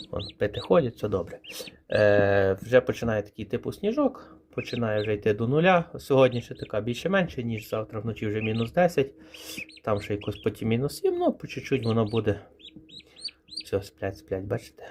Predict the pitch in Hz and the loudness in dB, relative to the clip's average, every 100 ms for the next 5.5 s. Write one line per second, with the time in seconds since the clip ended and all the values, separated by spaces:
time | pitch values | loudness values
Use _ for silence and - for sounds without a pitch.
0 | - - 104 98 - - _ - 104 - | -16 -8 -4 -4 -6 -20 _ -4 -4 -4
1 | - 101 156 - - _ - - _ _ | -6 -2 -2 -4 -14 _ -20 -20 _ _
2 | _ - 107 104 104 98 - 101 98 98 | _ -10 -4 -2 -2 -4 -4 0 0 0
3 | 139 - 113 98 95 98 95 101 - 110 | -4 0 -4 -2 -8 -6 -6 -8 -10 -4
4 | 139 135 - 98 98 98 117 120 - - | -2 -2 -4 -6 -4 -2 -4 -4 -16 -14
5 | - 113 - 101 | -6 -6 -4 -8